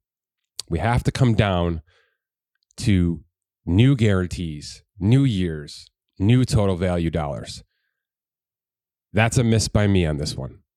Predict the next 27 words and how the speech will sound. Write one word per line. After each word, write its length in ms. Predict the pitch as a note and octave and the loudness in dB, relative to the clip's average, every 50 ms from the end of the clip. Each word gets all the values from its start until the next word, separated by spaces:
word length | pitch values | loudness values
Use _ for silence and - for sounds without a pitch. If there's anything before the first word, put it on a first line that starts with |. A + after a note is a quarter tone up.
| _ _ - | _ _ -6
All 80 | E2+ E2+ | -4 -2
right. 240 | D#2+ E2+ G2 A2 - - _ _ - | 0 0 0 -2 -4 -8 _ _ -8
So 160 | - - G2+ | -2 0 0
if 80 | F#2 G#2 | 2 2
I'm 140 | A2 B2 B2 | 0 0 0
saying 280 | - D#3 D3 D3+ D#3 | 0 0 0 0 0
it's 100 | D3+ - | -2 -2
five 380 | - - - C3+ B2 C3 C3 B2 | -4 -4 -2 -2 0 0 -2 -2
for 140 | - - B2 | -2 -2 -4
two 240 | - - C3+ B2+ A2+ | 0 2 2 2 2
thirty 240 | - B2+ A#2 A#2 | 2 0 0 0
point 240 | - - B2 A#2 G#2+ | 0 0 0 0 0
five 260 | - - A2+ G#2+ G2+ | 0 0 2 2 2
is 100 | G2 - | 0 0
total 240 | - - A2 G2+ F#2+ | 0 2 2 2 2
value, 440 | E2 F#2 G#2 A2 G2+ D#2+ C#2+ C#2+ D2 - _ _ _ _ _ _ _ _ _ - | 2 2 2 2 2 0 0 -2 -6 -8 _ _ _ _ _ _ _ _ _ -8
even 240 | D2 D#2+ D#2+ G2 F#2 | -6 -2 0 2 2
though, 200 | F#2+ F#2+ F#2+ F#2 | 4 2 2 2
right, 240 | F2 F2 F#2+ G#2+ - - _ _ _ | 2 2 0 0 -2 -6 _ _ _
it's 160 | - - - | -10 -6 -4
actually 600 | F#2+ F#2 F#2+ F2+ - G2 F#2 F2+ F2 E2+ E2 - - _ _ _ _ _ _ _ _ _ _ _ | -4 -2 -4 -4 -4 -2 -2 0 0 -2 -4 -6 -12 _ _ _ _ _ _ _ _ _ _ _
seven 600 | - - - G2 - - A#2+ A2+ B2 A2+ A#2 G#2+ | -12 -8 -6 -4 0 2 2 2 2 2 2 0
years, 340 | G2+ F#2 F#2 F#2 F#2+ - - | 0 0 -2 -2 -4 -6 -6
two 260 | - - - A#2 A2 | -6 -2 0 0 0
sixty-five 680 | G2+ - - G#2+ - - A2+ G2+ - - G2+ F#2 F2+ E2+ | 2 0 0 -2 0 -2 -2 -2 0 0 -2 0 0 0
and 140 | E2+ E2 | -2 -2
change, 580 | - - A#2 B2 A2 E2+ D#2 D#2+ F#2 G2 - | -2 0 0 0 0 0 -2 -6 -8 -10 -12